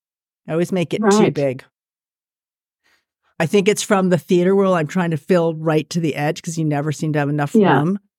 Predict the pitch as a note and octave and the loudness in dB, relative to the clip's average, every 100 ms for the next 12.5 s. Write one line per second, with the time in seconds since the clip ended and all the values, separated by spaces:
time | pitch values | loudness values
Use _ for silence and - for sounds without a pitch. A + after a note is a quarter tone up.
0 | _ _ - F3 D3+ D3+ E3 D#3+ D#3 C#3+ | _ _ -2 0 2 0 0 0 0 0
1 | D3+ D3+ F3+ F3 - D3 D#3+ D#3+ D3+ - | -2 -2 -2 -2 0 -2 0 2 2 2
2 | C3+ - D3+ - D3+ D3+ D#3 D#3+ D#3 D#3+ | -2 0 -4 -2 0 0 0 -4 -6 -2
3 | D3+ C3+ - D#3 D3+ D3+ C#3+ E3 C#3 C3 | 0 0 0 0 2 2 0 0 0 -2
4 | - - F#3+ D#3 C3+ - - - - - | -6 -10 2 2 2 -6 -10 -10 -16 -20
5 | _ D3 C#3 C3 C#3 C3 G#2+ _ _ _ | _ -2 0 2 0 -2 -6 _ _ _
6 | _ _ _ - - E3 - E3 D3 D#3 | _ _ _ -10 -10 -12 -6 -4 -2 -4
7 | - _ _ G#3+ - F3+ E3+ - - D#3 | -8 _ _ -4 2 2 2 0 -2 -2
8 | D3+ E3+ D3+ C#3+ E3+ D#3 - E3+ D#3 F#3+ | -2 -4 -4 -4 -6 -10 -10 -8 -2 2
9 | G#3+ C4+ G4+ G4+ F3 F3 G3 F3 D#3 C3 | 2 4 4 4 6 6 4 2 2 2
10 | E3 D#3+ B2+ B2+ C3 _ _ _ _ _ | 2 2 0 -2 -10 _ _ _ _ _
11 | _ D#3 E3 E3+ F#3 E3+ D3+ D3+ C#3 C#3 | _ -2 0 0 2 4 4 2 0 -4
12 | B2+ D#3 C#3 C3 C3 | -6 -4 -2 -2 -4